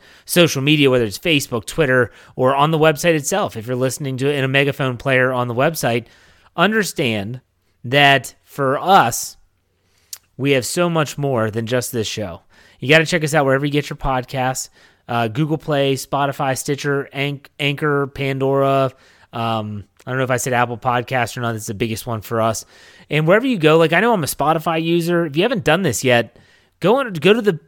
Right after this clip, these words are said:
Behind the Steel Curtain page on Spotify and give us a good rating. Give us a five-star rating. They just started doing that, or if they didn't just start doing that, I just noticed it. So I wanted to get to a hundred. We're well over fifty. I think we were closing in on seventy some, or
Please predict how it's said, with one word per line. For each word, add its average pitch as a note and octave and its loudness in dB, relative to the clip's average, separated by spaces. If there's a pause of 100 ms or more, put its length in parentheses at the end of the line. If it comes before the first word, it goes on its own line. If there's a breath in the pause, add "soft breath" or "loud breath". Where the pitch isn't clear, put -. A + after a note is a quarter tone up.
Behind E3+ 2
the E3+ -2
Steel E3 0
Curtain C#3+ -4
page C#3+ 2
on B2 0
Spotify C3 0
and A2 -6
give E3 0
us F#3 -2
a D3+ -6
good D3 0
rating. A2+ 0
Give C3+ -4
us F3+ -6
a F#3 -6
five-star D#3+ -2
rating. A#2 0
They B2 0
just E3 -4
started F#3 0
doing D#3+ 0
that, D#3 0
or C#3 -2
if B2+ -6
they C#3+ 2
didn't F3+ 0
just D3+ 0
start B2+ 0
doing B2 0
that, B2 2
I C3+ 2
just C3+ -2
noticed A2+ -2
it. - -16 (440 soft breath)
So - -2
I C3 4
wanted G#3+ 2
to A#3 -2
get G#3+ 4
to F3 4
a C#3+ 4
hundred. F3 0
We're C3+ 2
well F3+ 2
over D3 2
fifty. D#3 -2 (300 loud breath)
I B2 -2
think E3+ 0
we F3+ 2
were D3+ 4
closing D3+ 2
in C#3+ 0
on B2+ 0
seventy C3+ -2
some, B2+ -2
or A2+ -4